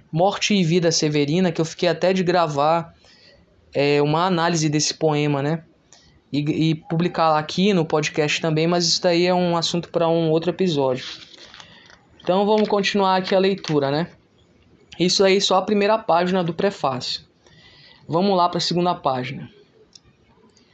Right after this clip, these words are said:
É colocando as formas destas fontes, né, ou seja, pegando ali as técnicas, né, e a referência desses autores,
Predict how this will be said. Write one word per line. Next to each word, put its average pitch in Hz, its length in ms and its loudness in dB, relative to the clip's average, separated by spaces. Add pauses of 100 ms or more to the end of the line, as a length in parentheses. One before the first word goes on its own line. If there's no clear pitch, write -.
(420)
É 240 140 2
colocando 269 680 2
as 190 140 2
formas 185 920 0 (360)
destas 160 520 0
fontes, 208 920 -2 (440)
né, 170 220 0
ou 180 140 2
seja, 156 480 0 (360)
pegando 190 460 2
ali 160 500 0 (200)
as 147 240 -2
técnicas, 165 840 -2
né, 175 280 -2 (260)
e 170 300 2
a 147 120 0
referência 156 680 0
desses 139 360 -2
autores, 156 720 0